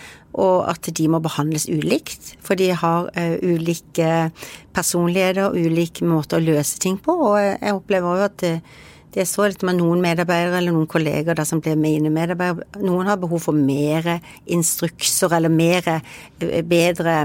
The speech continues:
innføring i oppgaven, mens andre trengte mindre, eh, innføring for å kunne løse ting. Så det å se den enkelte og,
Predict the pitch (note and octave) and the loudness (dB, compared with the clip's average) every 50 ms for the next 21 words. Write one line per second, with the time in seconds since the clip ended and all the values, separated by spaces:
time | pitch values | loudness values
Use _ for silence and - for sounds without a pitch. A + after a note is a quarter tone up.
0 | D#3 - - - - - E3+ F3+ G3+ G3+ - - - - E3 D#3 D#3+ E3 E3 E3 | 0 -2 -4 -6 -4 0 2 4 4 2 0 0 -2 0 0 2 2 2 2 0
1 | - - - - C4+ D#4+ E4+ E4 D4 - - - - F#3 D#3+ D#3+ D#3+ E3 F3 F3 | -2 -4 -2 0 0 2 4 2 2 2 2 0 0 0 0 0 -2 -2 -4 -4
2 | - - - G3+ G3+ G3+ - - G#3+ G#3 D#3+ B2+ B2+ C#3+ D3 D3 D3 D3 D3 D3 | -4 -2 -2 -2 -2 -2 -2 0 0 2 2 2 0 0 -2 -2 -2 -4 -4 -2
3 | D3+ D3 C#3 C#3 - - D#3 D3+ D3+ - - - - - - - - - G3 F#3+ | -2 -4 -4 -6 -6 -4 -4 -4 -4 -4 -6 -8 -10 -12 -12 -8 -4 -2 0 0
4 | F3+ E3 - - D#3+ D#3 D#3+ D#3+ D#3 - - F#3+ F3 E3 - E3+ D#3 D#3+ D#3 D#3 | 0 -2 -2 -2 0 0 0 0 -2 0 0 0 0 0 0 -2 0 0 0 0
5 | D3+ C#3+ - - D3+ E3+ E3 D#3+ - G3+ F#3+ - - - - - - - G3+ G3+ | -2 -2 -4 -4 -4 -2 -2 0 0 -2 -4 -4 -8 -16 -18 -8 -2 0 2 2
6 | F3 - - - E3 D#3 D3+ D#3+ D#3+ D3+ D3+ D#3+ F3+ F#3+ - - - D#3 D3 - | 2 2 0 0 0 0 0 2 2 0 2 0 -2 -4 -4 -4 -6 -6 -4 -4
7 | - D3+ - - D#3 D#3 D#3 D3+ D#3 D#3 - | -4 -4 -4 -2 -2 -2 -2 -2 -4 -6 -8